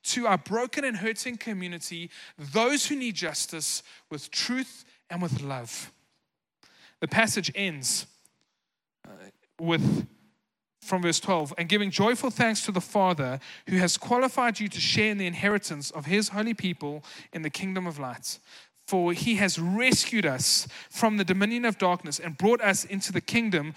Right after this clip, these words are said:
of the Son he loves, in whom we have redemption, the forgiveness of sins." Right, that's the reason. That's the reason.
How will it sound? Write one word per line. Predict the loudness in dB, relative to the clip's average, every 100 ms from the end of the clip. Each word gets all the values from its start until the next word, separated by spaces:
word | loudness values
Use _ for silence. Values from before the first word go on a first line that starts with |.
| -16 -4
of | 0
the | 2
Son | 2 2 2
he | 4
loves, | 6 4 4 0 -2 -4 -10
in | -4 -2
whom | 0 2
we | 2 2
have | 2
redemption, | 0 2 2 0 -4 -8 -12 -18 -14
the | -8
forgiveness | -6 -4 -4 -4 -6 -8
of | -8
sins." | -8 -10 -8 -8 -8 _ _ _ _ _ _ _ _
Right, | 2 6
that's | 4 4
the | 2
reason. | 6 6 4 -2 -8 _ _ _ _ _ _ _ _ _ _
That's | 0 0 0
the | -2 -2
reason. | 0 -2 -6 -12